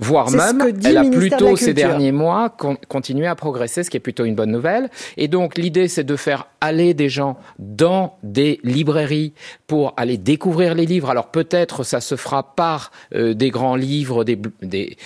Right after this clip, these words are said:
Speaker 1: des, des blockbusters, mais, euh, euh, mais aussi, euh, parce que les chaînes, je le sais, vont les aider,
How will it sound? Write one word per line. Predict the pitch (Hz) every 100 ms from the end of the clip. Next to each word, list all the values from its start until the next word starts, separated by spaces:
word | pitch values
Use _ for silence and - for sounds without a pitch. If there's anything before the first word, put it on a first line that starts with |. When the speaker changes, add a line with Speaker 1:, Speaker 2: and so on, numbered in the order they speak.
| -
Speaker 1:
des, | - 104 90
des | 92
blockbusters, | 87 110 170 127 131 - 208 269 240
mais, | 156 170 - - - -
euh, | 127 120 117 110 - - -
euh, | 120 110 101 104 -
mais | 113 143
aussi, | 160 180 - 226 285 339 _ - -
euh, | 127 123
parce | - 139
que | - 165
les | 139 131
chaînes, | 127 - 170 151
je | 113 120
le | 110
sais, | - 170
vont | 139 117
les | 107 104 98
aider, | 123 117 196 294